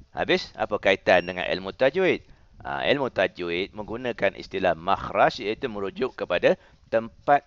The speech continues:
keluarnya sesuatu bunyi. Ha, sebab tu kita kata, okey, makhraj huruf, apa namanya, ain, ha, khalqiyah. Kerana dia keluar di khalqum. Ha, makhraj huruf mim,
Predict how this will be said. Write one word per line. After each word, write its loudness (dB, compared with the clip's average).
keluarnya 4
sesuatu -2
bunyi. -6
Ha, -4
sebab 2
tu -8
kita 0
kata, 6
okey, 0
makhraj 6
huruf, 2
apa 6
namanya, -4
ain, 6
ha, 0
khalqiyah. 4
Kerana -4
dia -2
keluar 0
di -4
khalqum. -4
Ha, -10
makhraj 8
huruf 0
mim, 2